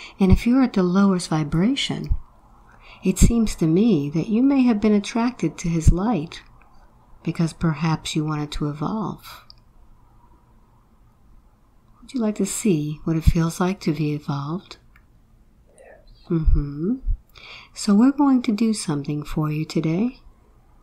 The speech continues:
Speaker 1: We're going to expand the light that Roy has inside of his body. He's going to begin now to bring in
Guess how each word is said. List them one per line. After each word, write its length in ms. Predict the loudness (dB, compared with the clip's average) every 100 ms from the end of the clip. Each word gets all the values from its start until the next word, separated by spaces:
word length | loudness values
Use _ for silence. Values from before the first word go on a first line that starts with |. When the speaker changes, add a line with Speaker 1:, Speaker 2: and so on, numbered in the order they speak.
| _ _ _ _ _ -20 -8
Speaker 1:
We're 120 | -2 0
going 320 | 4 4 2
to 140 | 2
expand 880 | 0 -2 -6 0 2 2 0 -8 -14 -20 -14 -14 -14 -20 _ _ -2
the 100 | 0
light 580 | 2 0 -2 -8 -16 -20 _ _ _ _ -6
that 180 | -4 -2
Roy 340 | -2 0 -2
has 680 | -2 -2 -2 -4 -8 -14 -20 _ _ _ _ _ _ _ _ -6
inside 500 | 0 0 2 0 2
of 120 | 0
his 180 | -2 -6
body. 560 | -6 -6 -6 -10 -6 -4 -4 -6 -12 _ _ _ _ _ _ _ _ _ _ -20 -12
He's 200 | -2 -2
going 280 | 0 0 0
to 80 | 0
begin 440 | -2 2 2 2
now 320 | 2 0 -2 -4
to 100 | -6
bring 440 | -4 -4 -4 -4
in 380 | -6 -8 -10 -14